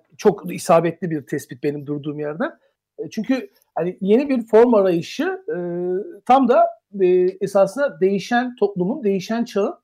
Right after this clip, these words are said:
artık yeni bir estetik arayışıyla te-, e, ba-, baş başa gidiyor, paralel gidiyor, ona tekabül ediyor. Zaten, e, şöyle düşünün, hani Rodenbach'ın mesela, hani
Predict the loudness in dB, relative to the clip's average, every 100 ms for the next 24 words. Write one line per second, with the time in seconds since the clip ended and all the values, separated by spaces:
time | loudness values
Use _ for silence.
0 | _ _ -6 -6 -6 -2 0 4 2 2
1 | -4 _ -2 -2 0 -4 -2 -4 -8 _
2 | _ _ -2 0 0 0 2 2 2 -4
3 | -10 -6 -6 -8 _ -8 -4 2 2 2
4 | -6 -8 -10 -8 -4 0 2 2 0 -2
5 | -6 -2 0 -2 -4 -4 -4 -6 -6 -6
6 | -10 _ _ 2 4 4 -2 -6 _ _
7 | -2 -2 4 6 6 2 -4 -6 -6 -8
8 | _ _ -12 -8 -6 -6 -2 2 4 4
9 | 4 2 -2 -4 -4 -2 -2 -4 -6 -6
10 | -10